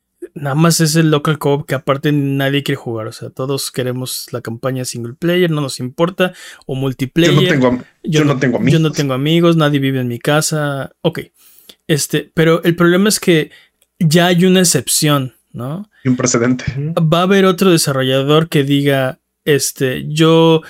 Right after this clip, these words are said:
Speaker 1: no puedo hacer esto, no puedo hacer tal cosa, quítame la, la restricción". O sea, ya lo hiciste una vez, ¿no? O sea, sí se puede. Si no, si no lo haces es porque no quieres, ¿no? Y,
Speaker 3: Ujú.
Speaker 1: o sea,
Speaker 2: Bueno, también no todos los juegos van a ser Baldur's Gate tres, ¿no?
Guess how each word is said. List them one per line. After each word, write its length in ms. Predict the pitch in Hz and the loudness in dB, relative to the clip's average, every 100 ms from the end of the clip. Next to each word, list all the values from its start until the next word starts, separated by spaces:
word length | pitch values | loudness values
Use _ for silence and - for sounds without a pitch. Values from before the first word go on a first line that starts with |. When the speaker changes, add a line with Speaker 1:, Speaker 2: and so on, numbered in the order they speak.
| - - | -20 -4
Speaker 1:
no 220 | 165 165 | 0 2
puedo 140 | 165 | 2
hacer 180 | 156 156 | 2 2
esto, 200 | 160 160 | 0 0
no 120 | 160 147 | -2 0
puedo 120 | 151 | -2
hacer 220 | - 147 | 0 -2
tal 180 | 151 143 | -2 0
cosa, 340 | 156 151 156 | 0 2 0
quítame 540 | 147 180 165 170 156 139 | 0 -2 0 2 2 0
la, 320 | 131 123 123 - - | 0 -2 -4 -10 -10
la 120 | - 160 | -2 0
restricción". 720 | 160 - 147 - 180 202 294 - _ - 196 _ | 0 -2 -4 0 2 2 -2 -12 _ -16 -16 _
O 100 | 185 | -2
sea, 360 | 156 156 151 151 | 0 2 2 2
ya 280 | 160 147 185 | 2 2 2
lo 80 | 196 | 2
hiciste 280 | 185 170 | 2 2
una 160 | 190 156 | 2 4
vez, 240 | 143 160 | 2 2
¿no? 180 | 131 143 | -2 -6
O 60 | 151 | -4
sea, 120 | 143 | -2
sí 120 | - 185 | 0 2
se 120 | 226 | 0
puede. 520 | - 160 190 165 104 _ _ _ _ _ _ _ | 0 2 2 0 -6 _ _ _ _ _ _ _
Si 200 | 202 - | -6 -2
no, 420 | 147 160 175 180 185 | 2 4 4 4 2
si 120 | 156 | 2
no 120 | 160 | 4
lo 100 | 170 | 4
haces 180 | 175 226 | 2 0
es 80 | 214 | 0
porque 240 | 196 160 | 0 0
no 200 | 143 151 | 0 -4
quieres, 600 | - 135 143 131 104 - | -4 0 0 0 -4 -8
¿no? 220 | 127 160 220 - - _ | -6 -6 -8 -16 -20 _
Y, 520 | - 156 135 131 127 135 | 0 2 2 -2 2 2
Speaker 3:
Ujú. 180 | 139 202 254 - - | 2 -4 -6 -14 -4
Speaker 1:
o 80 | |
sea, 200 | 180 143 | -2 2
Speaker 2:
Bueno, 200 | 147 180 | 2 2
también 380 | 127 151 156 170 - | 2 2 2 0 0
no 200 | 151 156 | 0 2
todos 180 | 170 151 | 2 2
los 100 | 127 | 2
juegos 200 | 147 127 | 2 2
van 120 | 123 | 2
a 40 | 113 | 0
ser 160 | 120 | 0
Baldur's 280 | 113 104 107 | 0 0 -2
Gate 140 | 101 101 | -4 -4
tres, 300 | - 120 - | -2 -2 -2
¿no? 240 | - 143 | -8 -10